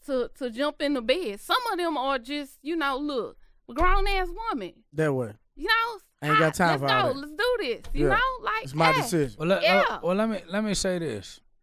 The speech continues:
Speaker 3: I have a, a small opposing but agreeing thought.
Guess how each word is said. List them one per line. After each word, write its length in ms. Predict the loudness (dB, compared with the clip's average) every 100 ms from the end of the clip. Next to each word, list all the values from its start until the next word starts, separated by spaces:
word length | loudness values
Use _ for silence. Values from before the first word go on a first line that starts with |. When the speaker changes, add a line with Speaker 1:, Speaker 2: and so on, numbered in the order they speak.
| _ -8
Speaker 3:
I 140 | -4
have 240 | -2 -4 -6
a, 180 | -8 -8 -10
a 100 | -10
small 500 | -10 -4 0 0 0
opposing 680 | -6 -4 -2 -2 -4 -6 -8
but 160 | -10
agreeing 480 | -10 -12 -12 -12 -16
thought. 300 | -16 -16